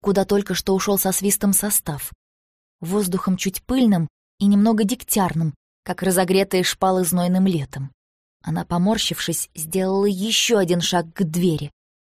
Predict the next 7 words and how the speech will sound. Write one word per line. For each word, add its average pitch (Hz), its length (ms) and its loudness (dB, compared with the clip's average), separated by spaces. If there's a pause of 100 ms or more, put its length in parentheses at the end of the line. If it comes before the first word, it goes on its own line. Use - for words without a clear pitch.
(220)
Но 202 200 2
вдруг 196 440 -2 (120)
комната 240 520 4
начала 240 540 4
увеличиваться 233 920 2
в 214 60 -2
размерах, 233 800 2